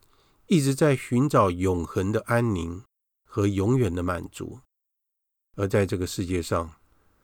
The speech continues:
是无法得到这些的。接下来我们要谈一下对天主的诠释。我们要能够了解天主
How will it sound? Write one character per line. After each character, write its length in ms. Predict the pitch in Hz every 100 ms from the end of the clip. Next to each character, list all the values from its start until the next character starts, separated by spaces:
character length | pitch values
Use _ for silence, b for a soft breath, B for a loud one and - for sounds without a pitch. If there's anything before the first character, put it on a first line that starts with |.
| _
是 240 | - - 101
无 200 | 82 104
法 240 | - 85
得 180 | 80 85
到 180 | 98 85
这 140 | 87
些 260 | 80 - 80
的。 220 | - - _ _ _ _ _ _ _ _ _ _ _ _ _ _ _ _ _ _ _ _ - -
接 160 | - 170
下 180 | 170 123
来 200 | 90 90
我 140 | 95
们 140 | 98
要 80 | 107
谈 260 | - - 87
一 80 | 92
下 380 | - 92 87 - _ _ _ _
对 220 | - 113 101
天 240 | - 123
主 100 | 104
的 140 | 82
诠 300 | 82 - 82
释。 320 | 90 - 101 - _ _ _ _ _ _ _ _ _ _ _ _ _ _ _ _ _ _ -
我 100 | 135
们 100 | 185
要 160 | 165
能 180 | 143 139
够 200 | 151 147
了 220 | 123 151
解 220 | 143 98
天 300 | 82 123 120
主 300 | 113 92 85